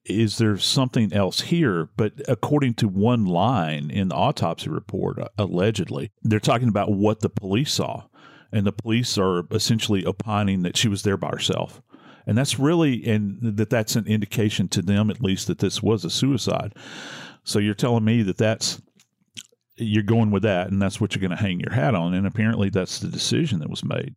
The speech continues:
By virtue of that, the medical examiner made that decision based upon what the police did or didn't see at the scene. One other thing that's important here to remember, at, at autopsy, there is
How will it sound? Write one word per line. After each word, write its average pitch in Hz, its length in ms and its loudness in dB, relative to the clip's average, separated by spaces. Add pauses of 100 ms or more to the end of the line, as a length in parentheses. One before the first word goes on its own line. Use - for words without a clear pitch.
By 101 180 2
virtue 107 420 2
of 85 80 -4
that, 110 320 2
the 92 80 -2
medical 101 440 0
examiner 90 600 -2 (560)
made 98 500 2
that 101 160 2
decision 95 400 0
based 90 300 0
upon 95 260 -4
what 90 200 0
the 110 60 -6
police 95 540 -2
did 98 480 0
or 82 180 0
didn't 107 440 2
see 82 480 -2 (540)
at 92 260 0
the - 80 -6
scene. 113 500 2 (300)
One 127 260 4
other 156 160 4
thing 139 260 2
that's 104 180 2
important 110 460 0
here 117 140 4
to 98 100 2
remember, 90 500 2
at, 95 240 2
at 95 220 0
autopsy, 104 640 0
there 101 320 2
is 92 500 0